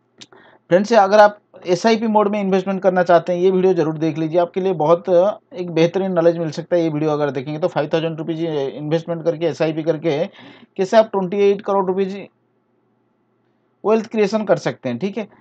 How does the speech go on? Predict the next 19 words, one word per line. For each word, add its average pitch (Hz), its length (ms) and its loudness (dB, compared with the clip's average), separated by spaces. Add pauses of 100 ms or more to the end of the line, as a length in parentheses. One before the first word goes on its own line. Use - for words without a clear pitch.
(160)
और 180 140 4
इसमें 196 340 -2
भी 226 140 -4
और 202 200 6
एक 214 180 -2
पैटर्न 202 540 -2
भी 196 80 -4
बताया 180 280 4
हुआ 180 180 6
है, 202 100 -2
कैसे 190 280 -4
हम 208 280 -4
लमसम 180 380 -2
इन्वेस्टमेंट 196 440 -4
भी 196 100 -4
इसमें 170 260 -4
कर 165 120 0
सकते 127 320 -10
हैं, 104 120 -10